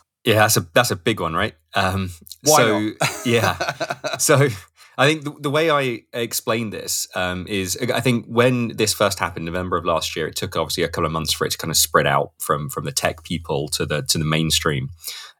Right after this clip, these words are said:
Speaker 1: Um, and I think the way I explain why everyone was so confused to start with, like, why are we talking about A I all of a sudden, right? Especially in public relations when we've been using A I for more than a decade now. Um, everyone was a little bit confused, like,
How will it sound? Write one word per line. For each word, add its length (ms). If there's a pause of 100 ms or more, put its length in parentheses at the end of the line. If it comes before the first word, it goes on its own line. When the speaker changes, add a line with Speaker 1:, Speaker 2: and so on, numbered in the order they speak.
(120)
Speaker 1:
Um, 380
and 80
I 60
think 140
the 80
way 160
I 120
explain 580 (400)
why 380
everyone 340
was 100
so 140
confused 640
to 80
start 340
with, 160
like, 160
why 180
are 40
we 80
talking 280
about 120
A 100
I 380
all 100
of 60
a 60
sudden, 420 (200)
right? 160
Especially 440
in 120
public 300
relations 480
when 80
we've 100
been 140
using 300
A 160
I 140
for 120
more 160
than 120
a 40
decade 480
now. 320 (480)
Um, 240
everyone 240
was 140
a 40
little 220
bit 100
confused, 320
like, 200